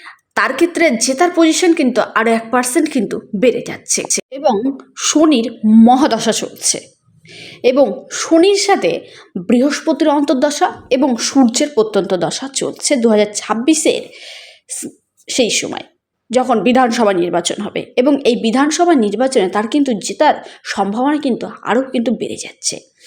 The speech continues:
দুহাজার ছাব্বিশের এই যে মহাসংযোগ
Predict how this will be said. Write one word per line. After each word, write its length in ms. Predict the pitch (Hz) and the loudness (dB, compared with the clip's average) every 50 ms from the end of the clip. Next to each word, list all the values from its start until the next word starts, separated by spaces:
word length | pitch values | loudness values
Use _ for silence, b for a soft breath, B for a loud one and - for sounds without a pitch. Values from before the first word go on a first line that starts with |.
| B B B B B B B B - | B B B B B B B B 0
দুহাজার 180 | 262 285 277 285 | 2 2 2 0
ছাব্বিশের 720 | - - 277 349 370 370 359 349 - 339 196 160 135 - B B B B _ | -2 -2 -2 0 2 2 2 4 4 4 2 2 0 -2 B B B B _
এই 160 | - 277 339 | 0 2 4
যে 140 | 339 311 349 | 4 4 4
মহাসংযোগ 1000 | 254 226 214 202 208 247 311 349 330 - - 226 226 208 226 226 220 233 254 - | 4 4 2 0 0 2 2 2 2 2 0 2 2 4 4 4 4 4 2 2